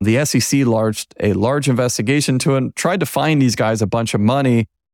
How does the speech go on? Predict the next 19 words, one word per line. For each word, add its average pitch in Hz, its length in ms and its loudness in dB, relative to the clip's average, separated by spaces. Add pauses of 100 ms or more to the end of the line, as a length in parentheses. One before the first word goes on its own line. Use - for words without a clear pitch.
(140)
and 127 100 0
almost 220 340 0
got 143 140 0
away 131 260 0
with 139 240 -2
it 113 40 2
until 110 280 0
some 113 280 -2
whistleblowers 107 680 0
came 113 280 2
through 135 520 -2 (240)
and 104 160 -2
said, 117 240 -2
"Guys, - 460 -4 (420)
these 240 220 2
investigations 170 640 0
started 131 320 -2
two - 180 -2
weeks 165 320 -2